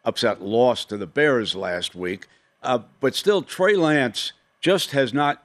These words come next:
shown me enough that I can come to any conclusion as to whether or not he's gonna be an outstanding quarterback for the forty-niners or not. And, uh, Geno Smith was, he was very good, I thought, in that upset over the Broncos. So the line came out around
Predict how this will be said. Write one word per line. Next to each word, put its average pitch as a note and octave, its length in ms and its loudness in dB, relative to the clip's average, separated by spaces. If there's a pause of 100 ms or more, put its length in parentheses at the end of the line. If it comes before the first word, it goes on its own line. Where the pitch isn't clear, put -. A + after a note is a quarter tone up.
shown D3+ 440 2
me B2 160 4
enough B2 320 0
that A#2+ 120 -2
I A#2 120 0
can A2 300 -6 (140)
come C#3 200 -2
to C3 100 2
any C#3 180 4
conclusion A2+ 640 -2
as E2+ 140 -8
to A2 80 -6
whether B2 280 2
or A#2 40 2
not A2 240 2 (320)
he's C3 200 2
gonna B2+ 180 0
be A2+ 120 0
an A2 80 -2
outstanding C3 640 0
quarterback A2+ 520 0
for - 120 -6
the G2+ 100 -4
forty-niners A2 800 0
or G2+ 140 -2
not. B2+ 320 0 (400)
And, C3+ 300 0
uh, B2+ 200 2 (480)
Geno F3 380 2
Smith E3 560 0
was, B2 400 0 (320)
he A#2+ 140 -2
was E3+ 240 2
very D3+ 420 2
good, D3 400 4
I F2+ 180 -2
thought, F#2+ 320 -4
in F#2 120 -4
that G2 180 -2
upset A#2+ 340 -2
over A#2+ 160 0
the G#2+ 120 -2
Broncos. C3+ 580 0 (280)
So C#3 140 0
the C3 120 2
line E3+ 320 2
came D3+ 260 0
out C#3 160 2
around A2 360 -4